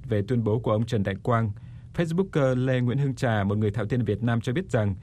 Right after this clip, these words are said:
Tuổi Trẻ Online gặp hạn, còn về bình luận về điều cho là Nam Kỳ đang bị người Bắc Kỳ ngu dốt cai trị, dưới bài viết về dự án cao tốc Bắc Nam. V O A Tiếng Việt không thể kiểm chứng được thông tin này, nhưng trong quyết định kỷ luật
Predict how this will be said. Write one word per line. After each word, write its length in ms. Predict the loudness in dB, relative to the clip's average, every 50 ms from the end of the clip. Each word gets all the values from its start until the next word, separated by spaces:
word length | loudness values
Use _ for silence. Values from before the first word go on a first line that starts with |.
| -12 -16 -16 -14 -4
Tuổi 120 | -2 0 0
Trẻ 120 | 2 2
Online 380 | 0 2 2 2 2 0 0 0 0
gặp 160 | 0 -2 -2
hạn, 280 | -2 -2 0 0 0 -2 -6 -12 -16 -16 -18 -12 -2
còn 160 | 0 0 2 2
về 80 | 2
bình 200 | 2 2 2 4
luận 240 | 2 2 0 0 -2
về 100 | -2 0
điều 240 | 0 2 2 0 0
cho 160 | 0 -2 0
là 240 | 0 2 2 2 2
Nam 260 | 2 2 2 0 0
Kỳ 260 | 0 0 0 0 0
đang 240 | 0 0 0 0 0
bị 120 | 0 0
người 260 | 0 2 2 2 0 0
Bắc 240 | 0 -4 -4 0
Kỳ 140 | 0 0 2
ngu 160 | 2 2 0
dốt 200 | 0 0 -2 -2
cai 140 | 0 -2 -2
trị, 280 | 0 0 -2 -2 -2 -4 -12 -18 -18 -18 -16 -8
dưới 160 | -2 -2 0
bài 160 | 2 2 0 2
viết 180 | 2 0 -2 -2
về 200 | 0 2 2 2
dự 140 | 2 0 -2
án 260 | 0 0 0 0 0
cao 140 | 0 -2 -2
tốc 200 | 0 -2 -2 -2
Bắc 160 | -2 -2 0
Nam. 240 | 0 0 0 0 -2 -4 -6 -14 -18 -18 -18 -18 -18 -18 -14 -4 0
V 40 | 2
O 40 |
A 100 | 2 2 2 0
Tiếng 140 | 0 0 2
Việt 220 | 2 0 0 0
không 140 | -2 -4 -2
thể 100 | -2 -2
kiểm 180 | 0 0 -2 0
chứng 180 | 0 -2 -2
được 140 | -2 -2 -2
thông 120 | -2 -2
tin 200 | 0 0 0 2
này, 220 | 2 2 0 0 -2 -6 -14 -16 -8 -2
nhưng 180 | 0 0 0 0
trong 160 | 0 0 0
quyết 100 | 0 2
định 220 | 2 0 0 0
kỷ 120 | 0 0 2
luật 180 | 2 2 0